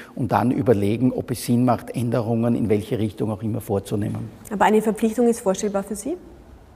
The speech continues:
Speaker 1: Äh, derzeit nicht. Ich denke, dass es Sinn macht, das jetzt freiwillig zu machen. Ähm, ich tue mir immer schwer mit Fragen, was für mich vorstellbar ist, weil wann ist dann vorstellbar?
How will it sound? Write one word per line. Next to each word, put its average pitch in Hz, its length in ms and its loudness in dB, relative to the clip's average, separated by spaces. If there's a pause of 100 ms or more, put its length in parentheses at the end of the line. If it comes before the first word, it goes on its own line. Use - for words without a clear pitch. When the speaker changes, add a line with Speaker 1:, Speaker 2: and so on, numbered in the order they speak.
(680)
Speaker 1:
Äh, 123 300 8 (140)
derzeit 139 520 6
nicht. 139 320 0
Ich 127 100 -4
denke, 123 300 4
dass 131 180 -2
es 123 140 -6
Sinn 127 180 2
macht, 139 200 2
das 131 120 -4
jetzt 120 220 -2
freiwillig 123 500 0
zu 135 120 -4
machen. 110 460 -2 (440)
Ähm, 120 400 4
ich - 80 -12
tue 147 160 0
mir 151 60 8
immer 127 180 8
schwer 117 300 4
mit 131 160 2
Fragen, 123 360 2
was 123 140 -2
für 135 140 -2
mich 110 160 -2
vorstellbar 120 560 0
ist, 135 360 -4
weil 123 240 2
wann 123 320 2
ist 117 280 -4
dann 123 100 2
vorstellbar? 120 800 0